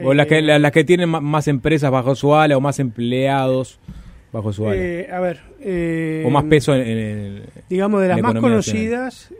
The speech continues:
Speaker 2: eh,
Speaker 1: Mm.
Speaker 2: quizás no está todavía Cámara de Comercio,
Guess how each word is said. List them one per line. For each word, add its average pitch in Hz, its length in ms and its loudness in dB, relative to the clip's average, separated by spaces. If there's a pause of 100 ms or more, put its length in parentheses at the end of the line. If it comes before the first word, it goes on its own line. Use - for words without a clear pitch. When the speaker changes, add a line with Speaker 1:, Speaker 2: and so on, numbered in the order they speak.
Speaker 2:
eh, 139 800 -10
Speaker 1:
Mm. - 420 -20
Speaker 2:
quizás 151 400 -10
no 156 80 -4
está 143 300 -12
todavía 139 960 -10
Cámara 139 320 -10
de 135 80 -10
Comercio, 175 640 -10